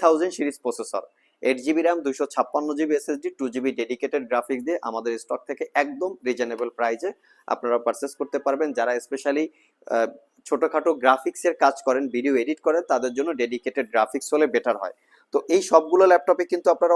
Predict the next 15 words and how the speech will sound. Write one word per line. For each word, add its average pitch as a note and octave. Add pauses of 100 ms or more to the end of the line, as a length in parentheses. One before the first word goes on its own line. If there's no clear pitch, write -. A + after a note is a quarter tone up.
ওয়ারেন্টি C3+
ফ্যাসিলিটি D3
হিসেবে D3+
পাচ্ছেন D#3+ (520)
দীর্ঘ C3+ (140)
ছয় A#2+
মাসের C#3+
রিপ্লেসমেন্ট D3
ওয়ারেন্টি, D3+ (100)
পাঁচ A#2+
বছরের A#2+
সার্ভিস G#2+
ওয়ারেন্টি। G2+ (160)
বাংলাদেশে D3
আপনারা D3